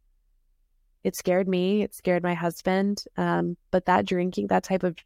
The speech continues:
drinking went on. And it was wine, um, but that doesn't make it any different, 'cause I would still end up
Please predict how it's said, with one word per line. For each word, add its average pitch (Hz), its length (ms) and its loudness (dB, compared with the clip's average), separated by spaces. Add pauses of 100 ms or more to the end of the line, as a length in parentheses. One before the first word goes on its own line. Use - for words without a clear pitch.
(180)
drinking 175 400 -2
went 160 160 -2
on. 165 380 -4 (480)
And 202 120 0
it 220 40 4
was 240 180 2
wine, 185 500 2 (380)
um, 175 180 0
but 185 80 -8
that 240 120 2
doesn't 254 240 0
make - 180 -6
it 196 40 -2
any 196 200 -2
different, 110 520 -6 (380)
'cause - 140 -8
I 196 60 2
would 190 160 -2
still 196 420 2
end 190 180 0
up 202 240 0